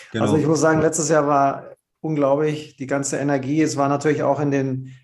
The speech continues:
Speaker 2: äh, in dem Museum nebendran und im Amph-, Amphitheater da dran war natürlich nochmal die La BitConf, die in Lateinamerika sehr populär ist. Und, ähm,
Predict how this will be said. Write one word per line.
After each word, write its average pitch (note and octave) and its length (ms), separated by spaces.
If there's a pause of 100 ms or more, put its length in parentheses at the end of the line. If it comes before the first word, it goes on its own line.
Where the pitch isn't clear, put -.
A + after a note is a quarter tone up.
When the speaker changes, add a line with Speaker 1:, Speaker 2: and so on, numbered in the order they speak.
(140)
Speaker 2:
äh, C3 640
in B2+ 120
dem B2+ 240
Museum C#3 520
nebendran C#3+ 440
und C#3 120
im C3+ 80 (100)
Amph-, C3 100 (100)
Amphitheater C3 680
da B2+ 160
dran C3 360
war C#3 100
natürlich C#3 340
nochmal C3+ 220
die C3 80
La B2 120
BitConf, D3+ 640
die B2+ 160
in B2+ 220
Lateinamerika C3 720
sehr B2+ 140
populär C3+ 540
ist. - 220 (480)
Und, C3 480
ähm, B2+ 580